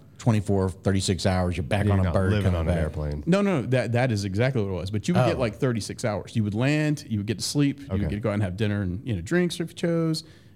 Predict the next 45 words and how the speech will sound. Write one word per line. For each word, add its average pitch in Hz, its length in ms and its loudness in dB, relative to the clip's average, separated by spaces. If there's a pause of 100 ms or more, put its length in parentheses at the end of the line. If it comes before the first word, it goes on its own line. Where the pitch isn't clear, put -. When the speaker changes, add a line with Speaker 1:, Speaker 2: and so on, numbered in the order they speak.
Speaker 3:
And 117 140 4
then 123 80 2
it 110 60 -2
was 104 80 -2
back 104 260 -4
to 104 120 -4
the, 85 120 -6
back 117 240 0
to 160 120 2
Speaker 1:
Oh, 107 40 2
Speaker 3:
the 95 60 0
air-, 90 80 -2
Speaker 1:
geez, 92 320 0
that's, 107 240 2
Speaker 3:
yeah. 92 80 -2
Speaker 1:
like, 76 180 -6
brutal, 113 320 0
man. 135 140 -8
Speaker 3:
Oh, 185 100 4
it 139 80 2
was 147 120 0
bad. 117 340 -2
So 95 200 -2 (220)
three, 151 160 4
four-day 147 300 0
trips, 143 500 -4
like, 98 220 -4
you 113 100 2
would, 87 180 -2
you 110 80 0
would 87 120 -4
leave 113 440 -2 (140)
Atlanta 104 540 -2
and, 82 320 -8
you 107 100 -4
know, 85 100 -4
go 98 140 -2
wherever 104 340 2
you 101 120 0
went 104 160 0
and 82 100 -2
you'd 95 80 -2
be 101 80 0
back. 90 400 -6
And 57 140 -10